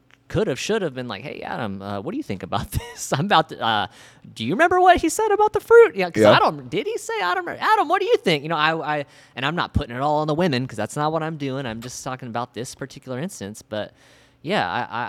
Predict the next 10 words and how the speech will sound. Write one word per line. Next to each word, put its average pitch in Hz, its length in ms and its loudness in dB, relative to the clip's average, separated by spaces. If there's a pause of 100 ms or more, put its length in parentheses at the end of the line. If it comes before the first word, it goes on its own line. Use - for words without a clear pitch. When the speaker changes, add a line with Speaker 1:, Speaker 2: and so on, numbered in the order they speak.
(140)
Speaker 1:
I, - 40 -4
I 127 40 -6
wish 131 580 -8
and 110 200 -10
hope 135 460 -4
that 107 320 -8
we 123 160 -10
aren't 123 280 -10
afraid, 107 720 -8 (180)
even 117 460 -10